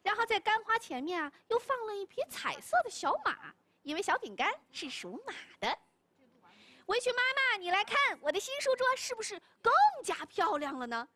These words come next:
小饼干又喊。围裙妈妈跑来一看，哇，果然是和刚才不一样了，我们的小饼干真是会布置啊。围裙妈妈离开之后，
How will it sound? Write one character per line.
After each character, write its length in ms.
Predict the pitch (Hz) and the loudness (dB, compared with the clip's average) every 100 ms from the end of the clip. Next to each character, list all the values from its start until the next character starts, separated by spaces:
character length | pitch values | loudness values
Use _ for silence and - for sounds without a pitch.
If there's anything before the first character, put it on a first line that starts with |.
| _ - | _ -4
小 180 | 240 | -2
饼 120 | 247 208 | -2 -6
干 180 | 277 | -4
又 220 | 392 539 - | 4 4 4
喊。 260 | - 175 _ _ _ _ - | -6 -10 _ _ _ _ -4
围 180 | 320 403 | 2 2
裙 160 | 415 | 2
妈 140 | 427 427 | 0 0
妈 140 | 370 | -2
跑 160 | - 254 | -4 -6
来 100 | 330 | -6
一 100 | 302 | -8
看， 260 | - 359 _ _ _ - | -8 -10 _ _ _ 0
哇， 340 | 277 262 185 _ _ | 2 4 0 _ _
果 140 | 247 233 | 2 4
然 200 | 202 480 | 4 2
是 120 | - | 0
和 120 | 254 | 0
刚 200 | 254 262 | 2 0
才 180 | 269 302 | 2 -2
不 120 | 262 | -2
一 100 | 214 | -2
样 200 | 254 240 | 0 0
了， 80 | 185 _ - | -4 _ -6
我 80 | |
们 80 | 233 | 0
的 80 | 269 | 0
小 180 | 240 269 | 2 0
饼 140 | 269 | 0
干 260 | 247 320 392 _ _ | 0 0 0 _ _
真 180 | 359 403 855 | 0 0 0
是 140 | - | -4
会 260 | 320 370 311 | -4 -4 -6
布 200 | 359 349 | -6 -8
置 200 | 262 247 | -6 -6
啊。 80 | - - _ _ _ _ _ _ | -6 -8 _ _ _ _ _ _
围 180 | 349 480 | 2 2
裙 160 | 440 453 | 2 2
妈 180 | 466 | 2
妈 140 | 466 392 | 2 0
离 120 | 359 | -2
开 140 | 427 453 | -4 -4
之 120 | 453 | -2
后， 280 | - 427 | 2 2